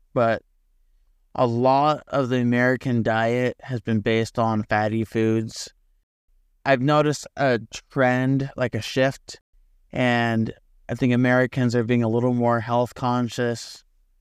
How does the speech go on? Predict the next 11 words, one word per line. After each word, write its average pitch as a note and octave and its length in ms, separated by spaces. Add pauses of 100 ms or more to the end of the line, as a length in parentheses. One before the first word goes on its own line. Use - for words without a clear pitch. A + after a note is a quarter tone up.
these A#2 220
days. A#2+ 460 (760)
But A#2+ 280 (420)
if C3+ 220
you C#3 80
travel C#3 500
anywhere C3 460
in B2 60
the B2 80
United A#2+ 320
States, - 600